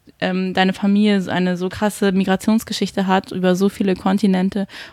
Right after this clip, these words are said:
und so viele Generationen hinweg und dass, dass ja so voll viele Menschen gibt und dass es dann eben nicht, ähm, Personen gibt, die in dieses klassische Bild von asiatischer Dia-, Diaspora reinpassen,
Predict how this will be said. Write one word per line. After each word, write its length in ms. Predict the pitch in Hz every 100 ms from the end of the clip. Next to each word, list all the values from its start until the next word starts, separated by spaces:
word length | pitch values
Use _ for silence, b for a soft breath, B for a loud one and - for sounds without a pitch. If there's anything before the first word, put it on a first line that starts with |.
| -
und 100 | 196
so 100 | 202
viele 200 | 214 196
Generationen 600 | 190 190 180 - 262 277
hinweg 280 | 196 185 190
und 100 | 185
dass, 200 | 185 - B B B B _
dass 160 | 190 -
ja 100 | 190
so 100 | 180
voll 180 | 214 220
viele 180 | 240
Menschen 360 | 208 185 190 180
gibt 240 | 185 -
und 100 | -
dass 180 | 180 -
es 60 | -
dann 160 | 196
eben 320 | - 185 190 196
nicht, 300 | 220 - B B B B -
ähm, 300 | 196 190 190
Personen 460 | 208 196 240 254
gibt, 240 | 214 - 208
die 120 | 185
in 180 | 190 185
dieses 320 | 180 180 -
klassische 480 | 220 220 233 220 185
Bild 500 | 214 226 240 240 -
von 460 | 202 190 190 190 -
asiatischer 500 | 190 190 202 - 208
Dia-, 220 | 202 202 -
Diaspora 640 | 214 220 247 220 208 208 -
reinpassen, 840 | 220 208 226 233 240 240 240 240